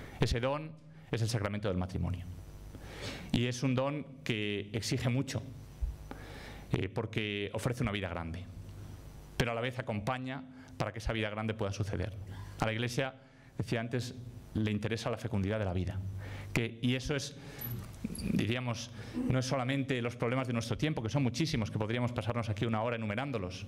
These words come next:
uno a uno. No son los problemas de nuestro tiempo. El reto es mucho mayor que los problemas de nuestro tiempo, porque los problemas, al fin y al cabo,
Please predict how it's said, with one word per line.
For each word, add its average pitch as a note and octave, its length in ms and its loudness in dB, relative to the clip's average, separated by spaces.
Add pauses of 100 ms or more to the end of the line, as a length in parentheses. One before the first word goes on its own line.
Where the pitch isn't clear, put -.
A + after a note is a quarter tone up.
uno A2+ 120 4
a C3+ 40 4
uno. C3 240 2 (720)
No C3+ 60 6
son C3+ 140 4
los C#3+ 100 4
problemas A2 300 0
de A2+ 80 0
nuestro G#2+ 240 0
tiempo. F#2+ 340 0 (800)
El B2+ 100 4
reto D3 220 2
es A#2+ 80 0
mucho C3 200 4
mayor A2+ 320 2 (200)
que - 40 2
los G#2 120 2
problemas G#2 280 2
de G#2 60 0
nuestro F2+ 240 0
tiempo, - 300 -4 (360)
porque A2+ 160 4
los A2 120 -2
problemas, A#2+ 320 0
al A2 60 -2
fin B2+ 120 0
y - 20 2
al A#2 80 0
cabo, B2 320 -2